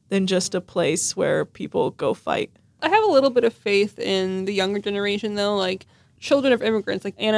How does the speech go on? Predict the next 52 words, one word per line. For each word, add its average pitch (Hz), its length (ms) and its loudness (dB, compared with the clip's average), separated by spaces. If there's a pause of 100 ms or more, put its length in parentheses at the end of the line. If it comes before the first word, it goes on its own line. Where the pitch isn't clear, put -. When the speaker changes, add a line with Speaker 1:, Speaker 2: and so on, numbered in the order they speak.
(100)
Speaker 2:
and 208 100 2
I 196 260 2
are, 190 160 2
like, 196 300 -2
people 214 200 -4
that 202 140 2
we 196 100 0
know 190 320 0
or - 300 -2
ha-, 202 160 -2
or 196 220 -2 (520)
have - 160 -6
connected 208 360 -2
with 208 320 0
that 208 180 4
are 202 420 2
descendants 214 640 0
of 214 320 0 (920)
Arab 220 260 2
or 220 60 4
Middle 220 260 0
Eastern 220 300 -4
or 214 80 -4
Persian 220 360 -4
people, 226 420 2
and 214 360 -4
they 214 240 0
have, 214 280 0 (320)
they 214 140 -2
wanna 220 200 2
have 220 160 0
a 208 80 -4
voice 214 520 -2 (100)
and 214 320 -8 (160)
represent 214 460 -2
themselves 208 360 -4
in 208 60 -4
a 202 40 -2
bigger 196 260 -4
way. 185 260 -2
So - 120 -4
I 233 80 2
ha-, 285 160 -2
have 339 180 0
faith - 260 -6
in - 80 -14
those - 120 -12
people, - 300 -14
I 226 100 -10
think, - 300 -14
and 240 120 -8
I - 360 -6